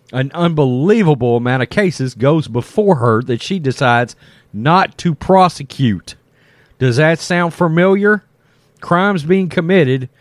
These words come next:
lunatic D A leftist prosecutors not prosecuting criminals.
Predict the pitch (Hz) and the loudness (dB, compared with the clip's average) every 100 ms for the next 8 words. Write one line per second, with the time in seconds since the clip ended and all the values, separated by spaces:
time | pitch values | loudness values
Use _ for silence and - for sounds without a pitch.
0 | _ _ - 98 120 180 202 175 - 170 | _ _ -8 -2 2 2 0 -2 0 0
1 | 147 - 117 110 196 185 165 160 135 156 | -2 -10 -6 0 2 4 4 2 2 2
2 | 170 - 139 139 - _ _ _ _ _ | 0 0 -4 -4 -6 _ _ _ _ _
3 | - 202 190 135 - 135 131 117 107 123 | 0 2 2 -4 0 0 0 -2 -4 0
4 | 170 180 - 170 156 143 - 147 127 123 | 0 0 0 2 2 -2 -4 -2 -2 -2
5 | 202 180 120 90 - | 0 0 -2 -8 -12